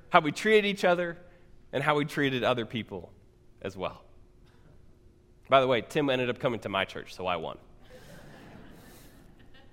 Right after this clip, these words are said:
What about you, though? Would it surprise people, based on the words that you use, the things that you do, the way that you treat others, that you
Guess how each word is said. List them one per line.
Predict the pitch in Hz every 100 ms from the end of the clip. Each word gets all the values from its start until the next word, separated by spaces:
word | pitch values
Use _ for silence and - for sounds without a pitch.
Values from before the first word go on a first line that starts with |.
| - - - - - - - - -
What | -
about | 185 175
you, | 131
though? | 104 - - - - - - - - - - - - - - - -
Would | 202
it | 214
surprise | 226 - 196 196 190
people, | - 233 - 104 165 - - -
based | 156 156
on | 165 147
the |
words | 131 147 165 151
that | 143
you | 127 135
use, | 107 - - - - - - - - -
the |
things | 151 208 208 202
that | 185 175
you | 190
do, | 170 180 156
the | 156
way | 170 196
that | 202 180
you | 165 180
treat | - 180 160
others, | 135 131 101 - - - - - - - - -
that | 127
you | 143 175 90